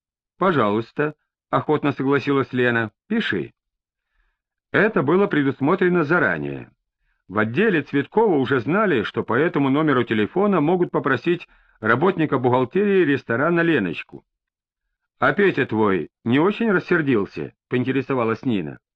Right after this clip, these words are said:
Лена по какому-то наитию ответила: «Ах, у нас с ним сложные отношения. Есть ещё один человек, Игорь.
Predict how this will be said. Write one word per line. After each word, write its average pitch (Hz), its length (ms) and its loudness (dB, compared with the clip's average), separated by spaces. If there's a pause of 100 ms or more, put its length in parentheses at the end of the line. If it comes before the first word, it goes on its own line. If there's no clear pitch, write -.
(960)
Лена 156 380 0
по 127 100 0
какому-то 165 460 -2
наитию 170 480 0
ответила: 85 680 -4 (800)
«Ах, 143 280 0 (720)
у 113 140 -2
нас 175 240 0
с - 20 -8
ним 160 160 0
сложные 131 520 0
отношения. 90 720 -4 (540)
Есть 160 280 2
ещё 190 280 2
один 123 240 2
человек, 107 480 0 (400)
Игорь. 113 420 -2